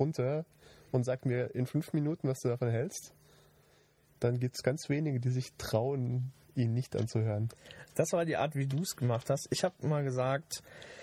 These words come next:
Speaker 2: ähm, „Das wird noch nicht veröffentlicht, behalt's mal für dich“ und so.
Speaker 1: Ja,
Speaker 2: Ähm,
Speaker 1: natürlich. Also
Speaker 2: hör
Speaker 1: ich muss
Speaker 2: mal
Speaker 1: den Leuten
Speaker 2: rein.
Speaker 1: sagen, es sei was ganz Spezielles.
Speaker 2: Also, ja,
Speaker 1: Ja,
Speaker 2: an-,
Speaker 1: ja.
Speaker 2: ansonsten brauchte ich gar keinen Druck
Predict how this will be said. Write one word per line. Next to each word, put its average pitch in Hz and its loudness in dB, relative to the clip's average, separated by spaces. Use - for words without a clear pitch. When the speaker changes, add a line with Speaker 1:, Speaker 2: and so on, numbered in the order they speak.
Speaker 2:
ähm, 127 2
„Das 117 2
wird 127 0
noch 156 2
nicht 131 -2
veröffentlicht, 143 0
behalt's 117 2
mal 120 2
für - -2
dich“ 135 -2
und 156 2
so. 165 0
Speaker 1:
Ja, 113 2
Speaker 2:
Ähm, 113 2
Speaker 1:
natürlich. 110 0
Also - 0
Speaker 2:
hör 135 0
Speaker 1:
ich 120 0
muss 120 0
Speaker 2:
mal 107 0
Speaker 1:
den 113 0
Leuten 107 0
Speaker 2:
rein. 123 0
Speaker 1:
sagen, 110 0
es 113 -2
sei 113 2
was 107 -2
ganz 117 0
Spezielles. 131 -2
Speaker 2:
Also, 120 0
ja, 123 0
Speaker 1:
Ja, - -6
Speaker 2:
an-, 131 0
Speaker 1:
ja. - -2
Speaker 2:
ansonsten 160 -2
brauchte 143 0
ich - -6
gar 143 4
keinen 120 0
Druck 113 -2